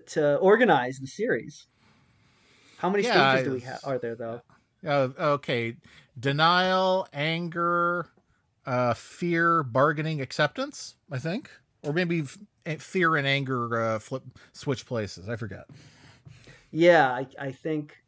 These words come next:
Speaker 1: I forget, but, um, yeah, so we got denial in this, uh, this early one, and, you know, we'll, uh, well, I guess we'll see. We gotta watch further.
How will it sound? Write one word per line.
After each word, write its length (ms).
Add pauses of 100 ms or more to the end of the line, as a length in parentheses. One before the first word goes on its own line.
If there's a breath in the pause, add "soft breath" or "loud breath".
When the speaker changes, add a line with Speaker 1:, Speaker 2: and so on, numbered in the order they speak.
(200)
Speaker 1:
I 220
forget, 600
but, 380 (320 soft breath)
um, 320
yeah, 160
so 160
we 100
got 180
denial 520
in 100
this, 240
uh, 200
this 200
early 260
one, 360
and, 420
you 100
know, 160
we'll, 240 (200)
uh, 140 (360)
well, 220
I 100
guess 200
we'll 120
see. 260
We 80
gotta 200
watch 220
further. 400